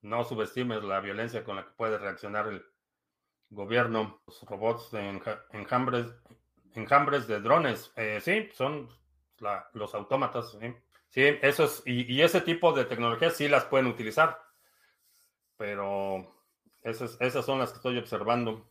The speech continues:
Los únicos que pueden oficializar Bitcoin en Latinoamérica <laughs> son los gobiernos de izquierda. <laughs> Ay, Fifario. Ah, raramente prohibirán usar Bitcoin en un país latinoamericano a la fuerza directa, sino con chantaje.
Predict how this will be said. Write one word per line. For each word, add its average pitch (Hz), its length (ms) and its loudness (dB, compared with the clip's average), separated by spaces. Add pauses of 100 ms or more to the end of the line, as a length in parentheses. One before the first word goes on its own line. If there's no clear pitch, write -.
Los - 160 -20
únicos 123 320 -10
que - 80 -14
pueden 120 260 -4
oficializar 107 600 -4
Bitcoin 120 320 -6
en 101 100 -6
Latinoamérica 107 680 -6
<laughs> - 0 -
son - 280 -10
los 139 160 -10
gobiernos 123 480 -2
de 104 80 -8
izquierda. 123 680 -2 (300)
<laughs> - 320 -20
Ay, 175 360 2
Fifario. 113 840 2 (220)
Ah, 98 320 -8
raramente 117 440 -4
prohibirán 110 420 -6
usar 113 260 -4
Bitcoin 117 360 -6
en 107 100 -6
un 110 140 -6
país 110 240 -2
latinoamericano 113 1040 -6
a 104 40 -8
la 98 120 -6
fuerza 123 400 -4
directa, 123 420 -2
sino 104 300 -10
con 101 180 -8
chantaje. 123 460 2